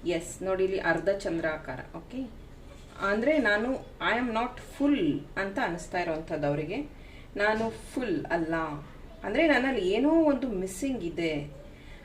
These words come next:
ಆ ಮಿಸ್ಸಿಂಗ್, ಎಸ್, ಡೆಫಿನೆಟ್ಲಿ ನೀವು. ಅಂದ್ರೆ ಅವ್ರ ಜೀವನದಲ್ಲಿ ಏನೋ ಒಂದು ಮಿಸ್ ಇದ್-, ಮಿಸ್ ಆಗ್ತಾ ಇದೆ, ಅಥವಾ ಅವ್ರು ಯಾರನ್ನೋ ಮಿಸ್ ಮಾಡ್ಕೋತಾ ಇದ್ದಾರೆ ಅಂತಂದ್ರೆ ಅದು ನೀವೇನೆ.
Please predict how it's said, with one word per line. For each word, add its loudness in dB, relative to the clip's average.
ಆ 4
ಮಿಸ್ಸಿಂಗ್, 2
ಎಸ್, -2
ಡೆಫಿನೆಟ್ಲಿ 0
ನೀವು. 0
ಅಂದ್ರೆ 2
ಅವ್ರ 4
ಜೀವನದಲ್ಲಿ 2
ಏನೋ 0
ಒಂದು -2
ಮಿಸ್ -2
ಇದ್-, -8
ಮಿಸ್ -2
ಆಗ್ತಾ -4
ಇದೆ, -2
ಅಥವಾ 2
ಅವ್ರು 6
ಯಾರನ್ನೋ 0
ಮಿಸ್ -4
ಮಾಡ್ಕೋತಾ -2
ಇದ್ದಾರೆ -4
ಅಂತಂದ್ರೆ 0
ಅದು 2
ನೀವೇನೆ. -2